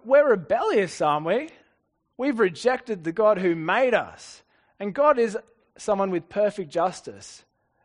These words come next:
And surely that demands a punishment. Surely that demands a consequence. But then at the same time, uh, his love desires for us to be reconciled to him.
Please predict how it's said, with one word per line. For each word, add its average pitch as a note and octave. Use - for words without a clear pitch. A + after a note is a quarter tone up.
And E3+
surely B3+
that F3+
demands E3+
a A2+
punishment. D#3+
Surely A3+
that F#3+
demands F3+
a C#3
consequence. D#3+
But E3
then G3
at G#3
the G3
same A3+
time, D3+
uh, C#3+
his E3+
love E3
desires F#3
for F#3+
us E3+
to -
be E3
reconciled D#3
to A#2+
him. F#2+